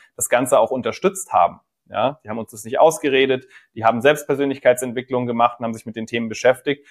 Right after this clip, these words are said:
Und das hat uns die Tür eröffnet, zu sagen, dass auch wir an unseren Themen arbeiten, dass wir unsere Muster und Glaubensmuster verstehen. Und, ähm, somit ist es im Prinzip auch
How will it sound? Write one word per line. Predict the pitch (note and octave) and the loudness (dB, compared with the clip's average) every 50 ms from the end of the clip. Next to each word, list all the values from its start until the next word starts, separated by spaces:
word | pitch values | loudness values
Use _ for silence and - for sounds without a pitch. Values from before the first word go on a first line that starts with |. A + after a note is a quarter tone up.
| _ _ _ | _ _ _
Und | - B2+ | -2 -2
das | C#3+ - | 0 2
hat | D#3+ - - | 0 0 0
uns | - F#3 F#3 - | -2 -6 -4 -4
die | - D#3 | -6 -10
Tür | - - - F#3 F3+ | -6 -2 2 4 6
eröffnet, | E3+ D3 C3+ C#3+ C#3 - D3 C#3 | 6 6 4 2 0 -2 -6 -6
zu | C#3 C#3 | -2 0
sagen, | C#3+ C#3 C#3 C3+ | 0 0 0 0
dass | B2+ - | -2 -2
auch | - - - | -4 -6 -4
wir | D3 E3 F#3+ A3 G#3+ | -2 2 2 4 2
an | F#3 D#3 | 2 0
unseren | C#3+ B2+ A#2+ A2+ A2 A2 - | -2 -2 -2 -2 -2 -4 -8
Themen | - - G#2+ A2 A2 A2 | -10 -10 -8 -8 -8 -10
arbeiten, | - - - G#2 G#2 G#2+ G#2 G2+ - A2 | -10 -6 -6 -4 -4 -4 -6 -8 -10 -12
dass | A2 - - | -16 -4 -2
wir | D#3 E3 D#3+ | 0 0 2
unsere | D3+ C#3 B2+ B2+ B2 | 0 -2 -2 -2 -2
Muster | A#2+ C3+ C3 - - A#2 | -2 -2 -4 -6 -8 -10
und | A2+ A2+ | -10 -8
Glaubensmuster | G#2 G#2+ A2+ A#2 A#2 A#2 - - A2 - - A2 G#2 | -6 -4 -4 -4 -4 -6 -12 -18 -18 -10 -6 -6 -6
verstehen. | - G2 - - - G2 G2 G2+ - _ _ - - - - - _ _ _ | -6 -10 -18 -16 -14 -14 -14 -14 -16 _ _ -20 -20 -20 -20 -20 _ _ _
Und, | - A#2+ A#2+ B2 B2 A#2 A2+ - - | 0 2 2 2 0 -2 -4 -4 -4
ähm, | B2 A2+ A2+ A2+ A2+ G#2+ _ - B2 | -2 -2 -2 -4 -8 -10 _ -16 -12
somit | B2 B2 C3 C#3+ D3 D3+ | -6 0 2 2 2 2
ist | - C3+ - - | 0 -6 -8 -8
es | B2 B2+ | -8 -10
im | B2+ | -8
Prinzip | A#2+ B2 B2 - - C3 - | -8 -8 -6 -6 -8 -6 0
auch | - A#2 B2+ B2 - - | 2 2 2 2 0 -6